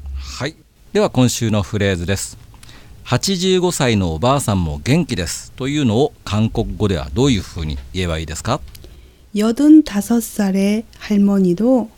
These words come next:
Speaker 2: 건강하십니다. 여든다섯 살의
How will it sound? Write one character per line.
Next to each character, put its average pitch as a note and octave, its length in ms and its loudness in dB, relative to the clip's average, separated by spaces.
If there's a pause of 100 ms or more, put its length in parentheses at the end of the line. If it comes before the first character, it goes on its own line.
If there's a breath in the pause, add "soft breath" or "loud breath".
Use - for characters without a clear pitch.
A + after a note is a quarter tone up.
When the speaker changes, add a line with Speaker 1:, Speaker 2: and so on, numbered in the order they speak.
(140)
Speaker 2:
건 G3 260 4
강 B3+ 220 2
하 A#3+ 80 0
십 A3+ 220 0
니 F#3+ 200 4
다. E3+ 340 -2 (840 soft breath)
여 A3 180 0
든 D4+ 320 8
다 G3 220 -4
섯 B3+ 180 2
살 F#3+ 300 -2
의 F3+ 280 0